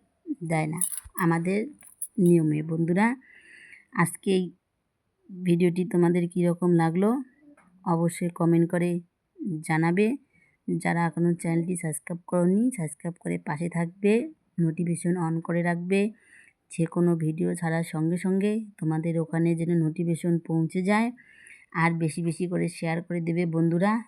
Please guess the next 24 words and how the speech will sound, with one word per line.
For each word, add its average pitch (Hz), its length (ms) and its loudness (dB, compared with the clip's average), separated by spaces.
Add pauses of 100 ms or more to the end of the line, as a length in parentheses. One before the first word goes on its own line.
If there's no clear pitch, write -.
এরপর 170 400 -4
কী 170 200 -6 (160)
ধ-, 156 380 -4
রকমের 175 400 2 (440)
ভিডিও 156 300 0
দেখতে 165 340 -2
চাও 202 220 4 (540)
সেটা 160 340 -4
অবশ্যই 165 360 -2
কমেন্ট 165 380 0
করে 175 180 0 (640)
জানাবে। 180 360 2 (500)
এই 170 180 2
ভিডিওতে 170 560 0 (1300)
ভালো 196 380 0
করে 170 180 2
আমি 170 180 4
কথা 170 260 -2
বলতে 165 280 -2
পারছি 170 360 -6
না, 190 120 0 (140)
তবুও 170 320 -4
তোমাদের 160 420 -2
সঙ্গে 170 380 0